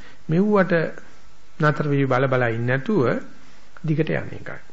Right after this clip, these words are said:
ඒක සඳහා ලොකු ස්වාමීන් වහන්සේගෙන් අහනකොට උන්වහන්සේ කියන්නේ ලෑස්ති වෙලා යන්නයි කියලා. කොයි එකත් එන්න පුළුවන්.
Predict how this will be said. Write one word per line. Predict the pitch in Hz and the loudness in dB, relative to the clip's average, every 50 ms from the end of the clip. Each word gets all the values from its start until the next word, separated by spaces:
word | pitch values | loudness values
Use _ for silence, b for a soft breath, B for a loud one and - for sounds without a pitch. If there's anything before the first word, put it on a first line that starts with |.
| - - - - | -10 -10 -8 -2
ඒක | 196 190 185 185 | 2 2 2 4
සඳහා | - 180 165 165 | 4 4 4 4
ලොකු | 156 156 156 165 | 4 4 2 2
ස්වාමීන් | - - 160 151 151 151 147 | 0 0 2 2 2 2 2
වහන්සේගෙන් | 147 143 139 135 143 135 135 | 2 2 2 2 0 0 0
අහනකොට | 131 127 131 143 - 151 | 0 0 0 0 0 0
උන්වහන්සේ | 135 131 131 127 131 127 127 | 0 2 0 0 0 -2 -4
කියන්නේ | 117 - 139 147 147 135 117 123 175 247 - B B B B B B - | -2 0 0 0 2 2 0 0 -2 -2 -4 B B B B B B -2
ලෑස්ති | 156 151 180 196 196 - - - - | 0 2 4 4 4 2 0 0 2
වෙලා | 170 151 160 101 - | 2 4 2 2 0
යන්නයි | 98 92 120 - 101 101 | -2 -4 -4 -6 -8 -8
කියලා. | 113 - 76 82 - - - - - - - - - - - 127 123 | -8 -8 -10 -10 -10 -10 -10 -10 -10 -10 -10 -10 -10 -8 -6 -6 -2
කොයි | - - 165 170 165 156 | 0 2 2 4 4 4
එකත් | 151 151 151 151 | 2 2 2 2
එන්න | 127 123 131 147 | 0 0 2 2
පුළුවන්. | 151 185 180 151 113 104 - | 2 2 2 2 0 -2 -2